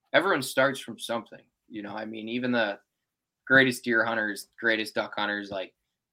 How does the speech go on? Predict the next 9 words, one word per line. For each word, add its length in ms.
n-, 80
nobody 320
had 140
a 80
forty 320
thousand 400
dollar 160
duck 340
boat, 340